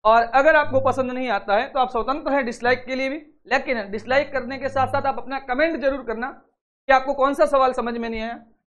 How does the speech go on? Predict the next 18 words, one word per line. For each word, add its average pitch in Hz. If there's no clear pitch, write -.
ताकि 262
कम 285
से 302
कम 294
भले 220
ही 294
आप 311
डिसलाइक 269
करें, 185
कोई 277
दिक्कत 294
नहीं, 202
लेकिन 254
आपके 262
सवाल 233
का 220
समाधान 160
हो। 131